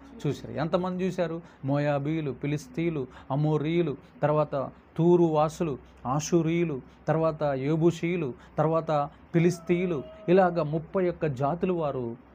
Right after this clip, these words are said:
ఆ ఒక్క జాతిని, ఏ జాతిని? యూదా జాతిని, ఒక్క జాతిని వాళ్ళ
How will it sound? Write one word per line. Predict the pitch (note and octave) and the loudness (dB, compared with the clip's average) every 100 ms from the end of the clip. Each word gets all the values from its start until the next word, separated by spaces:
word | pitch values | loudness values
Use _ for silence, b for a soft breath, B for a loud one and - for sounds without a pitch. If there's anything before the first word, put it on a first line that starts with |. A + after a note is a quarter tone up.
| - - C3+ | -20 -6 -2
ఆ | C3+ | 0
ఒక్క | C3+ C3+ - | -2 -4 0
జాతిని, | G3+ E3+ F3 E3+ B2+ C#3 | 2 4 2 0 -8 -2
ఏ | D#3 | 0
జాతిని? | E3 E3 E3 D#3+ D#3+ F#3 - - _ - | 2 2 0 -4 -6 -10 -16 -20 _ 0
యూదా | D3+ F3+ F#3 | 4 6 4
జాతిని, | E3 D#3 D#3 C#3+ | 4 -2 -4 -2
ఒక్క | C3+ D3+ - A3 | -2 -2 0 0
జాతిని | F#3+ G3+ G3+ F#3 D#3 C#3 B - | 2 0 2 -2 -2 -8 B 0
వాళ్ళ | D3+ D#3+ | 2 2